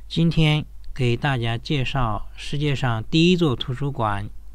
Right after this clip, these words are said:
亚历山大图书馆。埃及的亚历山大图书馆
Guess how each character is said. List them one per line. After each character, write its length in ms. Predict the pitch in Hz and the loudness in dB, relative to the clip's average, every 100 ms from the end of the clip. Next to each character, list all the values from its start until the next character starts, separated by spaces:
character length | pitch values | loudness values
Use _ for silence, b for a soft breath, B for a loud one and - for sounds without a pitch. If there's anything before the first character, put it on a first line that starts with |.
| - | 0
亚 200 | 170 143 | 4 4
历 140 | 123 | 4
山 240 | 120 139 147 | 0 -2 0
大 260 | 156 113 - - | 0 0 -6 -8
图 160 | - 113 | -2 2
书 160 | 131 | 2
馆。 240 | 117 101 - - - - - - - - b b b b b b b b b | 2 -2 -4 -12 -14 -14 -16 -16 -16 -16 b b b b b b b b b
埃 200 | 185 180 | 6 6
及 180 | 156 131 | 8 8
的 260 | 143 - - | 8 6 4
亚 200 | 160 139 | 4 4
历 140 | 123 | 2
山 180 | 160 160 | 0 0
大 200 | 151 120 | 0 0
图 180 | - 131 | -4 -2
书 180 | 156 | -2
馆 360 | 139 110 101 | 0 0 0